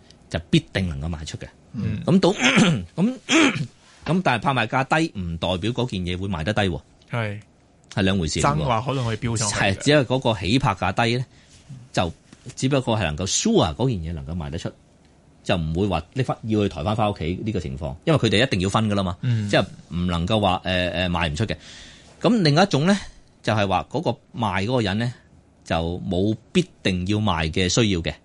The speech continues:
Speaker 2: 嗯。
Speaker 1: 佢只係，只不過話
Speaker 2: 試一試水溫啦。
Speaker 1: 係啦，試下水溫啦。誒，睇下，睇，誒，誒，賣到就賣啦，咁樣。
Speaker 2: 嗯。
Speaker 1: 或者話，哎呀，我有錢賺我先賣啦，咁樣。咁佢哋就會 set 一個比較高嘅起拍價，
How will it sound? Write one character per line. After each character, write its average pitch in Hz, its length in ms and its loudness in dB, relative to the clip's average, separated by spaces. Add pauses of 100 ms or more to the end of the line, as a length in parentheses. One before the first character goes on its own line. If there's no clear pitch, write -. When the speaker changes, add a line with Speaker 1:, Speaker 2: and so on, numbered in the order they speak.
Speaker 2:
嗯。 113 480 -6
Speaker 1:
佢 110 100 0
只 110 140 0
係， 127 260 4
只 127 120 0
不 135 100 0
過 123 100 0
話 87 140 2
Speaker 2:
試 123 180 -6
一 123 100 -8
試 110 60 -10
水 104 120 -8
溫 110 100 -4
啦。 117 80 2
Speaker 1:
係 127 180 4
啦， 123 140 4
試 117 120 -2
下 123 100 2
水 127 140 2
溫 143 120 0
啦。 147 300 -2 (360)
誒， 95 560 -2
睇 - 140 -14
下， 120 520 2
睇， 131 160 -4
誒， - 0 -
誒， 107 580 0
賣 107 180 4
到 - 0 -
就 147 160 6
賣 113 180 4
啦， 139 200 2
咁 131 60 -2
樣。 120 260 -4
Speaker 2:
嗯。 123 360 -6 (320)
Speaker 1:
或 110 60 -2
者 135 120 2
話， 101 240 2
哎 123 100 -2
呀， 110 260 -2
我 107 100 -4
有 110 160 2
錢 151 140 4
賺 113 160 2
我 117 80 0
先 147 120 2
賣 107 180 4
啦， 131 140 4
咁 113 80 0
樣。 107 160 -4 (220)
咁 190 140 0
佢 180 100 6
哋 131 100 2
就 107 140 0
會 104 120 -2
set 143 260 0
一 143 40 0
個 117 140 -4
比 117 120 -4
較 107 120 0 (180)
高 143 120 -4
嘅 123 520 0
起 90 180 -2
拍 87 160 -4
價， 71 180 -8